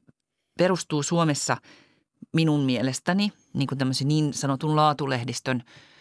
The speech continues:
öm, ö, ö, parissa, niin perustuu, ö, siihen,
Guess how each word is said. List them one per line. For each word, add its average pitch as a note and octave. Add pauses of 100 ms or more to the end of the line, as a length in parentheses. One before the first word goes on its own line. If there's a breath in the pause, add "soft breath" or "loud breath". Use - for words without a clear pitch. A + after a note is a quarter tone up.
(260 loud breath)
öm, B2 (380)
ö, B2+
ö, A#2+ (340)
parissa, F3 (460 loud breath)
niin C#3+
perustuu, E3 (240)
ö, C#3+ (840)
siihen, F#3+